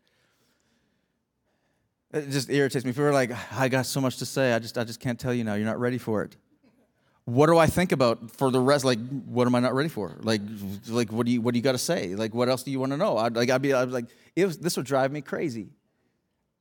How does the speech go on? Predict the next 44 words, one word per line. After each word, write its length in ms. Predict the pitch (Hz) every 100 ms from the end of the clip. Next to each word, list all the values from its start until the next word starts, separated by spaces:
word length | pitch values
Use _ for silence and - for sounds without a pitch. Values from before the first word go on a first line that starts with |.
| _ 127
I 180 | 143
guarantee 480 | 147 175 160 - 208
you 100 | 180
this 140 | 139 117
drove 280 | 143 123
Peter 240 | - 170 135
crazy. 400 | - 110 101 104
Like, 180 | 113 120
"What, 200 | 135 131
what 160 | 135
else 180 | 160 175
you 80 | 104
got? 300 | 107 90 -
Like, 160 | 113 107 _ -
Jesus, 400 | 156 127 95 117
like, 140 | 107
what 100 | 139
do 40 | 135
you 60 |
mean 200 | 143 139
we're 80 | 117
not 200 | 113 95
ready? 300 | 110 101 95
We've 160 | 117 139
been 160 | 135
with 160 | 143 151
you 60 | 127
for 100 | 117
three 240 | - 131
years. 340 | 123 147 110
Like, 160 | 110 107 - _ _ _ _ _ _ -
you've 200 | 120 131
already 200 | 143 131
sent 260 | - 135 127
us 120 | 143
out. 160 | 156
We've 160 | 110 113
already 220 | 127 127
healed 240 | 117 147 -
people. 140 | 120
Like, 120 | 120
you've 160 | 135 151
seen 260 | - 131
us. 120 | 117